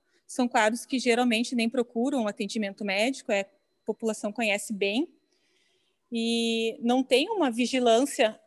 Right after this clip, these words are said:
assim como no caso da influenza, que causa uma síndrome gripal com, com maior risco de agravamento.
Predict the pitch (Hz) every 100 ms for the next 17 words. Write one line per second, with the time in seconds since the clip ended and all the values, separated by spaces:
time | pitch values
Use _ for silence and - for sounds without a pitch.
0 | _ 226 220 - 240 269 240 254 262 240
1 | 233 262 262 269 - 339 320 311 262 233
2 | 233 214 208 226 214 214 - 208 214 208
3 | 226 208 196 269 294 - _ _ _ _
4 | _ _ _ _ - 247 240 233 233 226
5 | 208 196 _ _ _ _ - 233 226 226
6 | 226 240 - 269 240 240 247 240 320 294
7 | 196 190 -